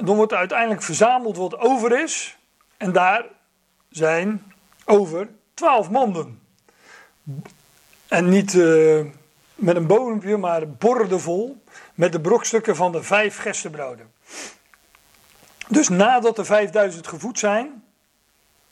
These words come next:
even dubbelzin-, met dubbelzinnige oren luisteren wat ik nu zeg. Nadat er vijfduizend gevoed zijn, als uitbeelding van onze tijd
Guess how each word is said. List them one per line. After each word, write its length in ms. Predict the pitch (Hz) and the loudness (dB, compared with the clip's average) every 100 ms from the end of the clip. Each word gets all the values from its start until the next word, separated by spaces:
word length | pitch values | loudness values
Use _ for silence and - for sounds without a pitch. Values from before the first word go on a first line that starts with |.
| _ _ _ _ _ _ _ - | _ _ _ _ _ _ _ -10
even 340 | 185 135 135 135 | -6 -4 -4 2
dubbelzin-, 500 | 165 147 165 180 160 | 2 2 -2 -2 -2
met 180 | 151 | 0
dubbelzinnige 540 | 165 208 185 185 196 170 | 2 2 0 0 0 -2
oren 360 | - 185 170 | 2 2 4
luisteren 400 | 175 208 202 175 | 4 4 0 -4
wat 80 | 180 | -4
ik 100 | 160 | -4
nu 120 | 160 | -6
zeg. 200 | 160 190 190 - - - _ | -2 -2 -4 -18 -20 -20 _
Nadat 440 | 156 208 254 233 | 2 4 4 -2
er 100 | 185 | -4
vijfduizend 640 | 143 226 294 220 226 190 165 | -2 -2 0 0 0 0 -10
gevoed 320 | 175 160 220 | -12 -12 -6
zijn, 260 | 208 208 247 | -2 -2 -2
als 200 | 208 175 | -8 -6
uitbeelding 460 | 196 196 185 180 | -4 -2 0 -2
van 140 | 160 196 | -4 -4
onze 380 | 277 214 175 170 | 2 2 2 2
tijd 500 | 190 196 - - | 2 2 -4 -16